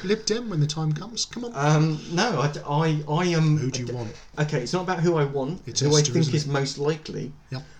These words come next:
Speaker 2: I am actually quite scared that who is most likely will be Boris.
Speaker 1: You're a Boris fan.
Speaker 2: I'm not a Boris fan. I'm not endorsing him in any way. He's not who I want. I just think that's, I, I'm scared that actually he is who is most likely. And because he is,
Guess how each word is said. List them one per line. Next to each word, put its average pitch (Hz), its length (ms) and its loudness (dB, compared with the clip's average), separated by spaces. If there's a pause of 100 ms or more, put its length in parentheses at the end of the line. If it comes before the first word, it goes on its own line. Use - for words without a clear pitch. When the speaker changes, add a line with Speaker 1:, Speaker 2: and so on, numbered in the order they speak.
(200)
Speaker 2:
I 147 160 4
am 151 160 6
actually 147 320 2
quite 139 240 0
scared 123 520 -2
that 117 180 -2
who 127 180 -2
is 127 120 -4
most 120 300 0
likely 135 560 -6 (100)
will 127 300 2
be 107 140 -2
Boris. - 600 -8 (180)
Speaker 1:
You're - 160 -14
a - 20 -14
Boris 180 360 0
fan. 151 320 -4 (100)
Speaker 2:
I'm 135 140 2
not 175 140 4
a - 20 -4
Boris 185 360 0
fan. 147 440 -2
I'm 147 180 0
not 147 160 4
endorsing 147 440 2
him 117 120 0
in 120 80 0
any 123 160 2
way. 113 280 -2
He's 139 120 -4
not 160 160 -2
who 151 160 6
I 127 60 2
want. 120 440 0
I 120 60 -4
just - 220 -6
think 127 160 -4
that's, - 260 -8 (440)
I, 139 200 -4
I'm 117 160 0
scared 135 400 0
that 98 120 -4
actually 117 280 -6
he 117 220 0
is 107 180 -4
who 113 180 0
is 107 140 -4
most 110 260 -2
likely. 131 360 -6
And 107 180 -6
because 135 600 -2
he 110 180 -2
is, 98 260 -4